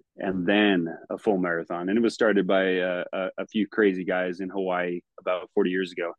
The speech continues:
who decided to combine the three longest races in Hawaii in each discipline, swimming,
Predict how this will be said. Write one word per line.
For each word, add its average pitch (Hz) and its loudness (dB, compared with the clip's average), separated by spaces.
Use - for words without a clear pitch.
who 92 6
decided 92 0
to - -6
combine 92 0
the 95 -4
three 120 2
longest 107 2
races 95 -2
in 107 -2
Hawaii 90 0
in 92 0
each 107 0
discipline, 87 -2
swimming, 90 2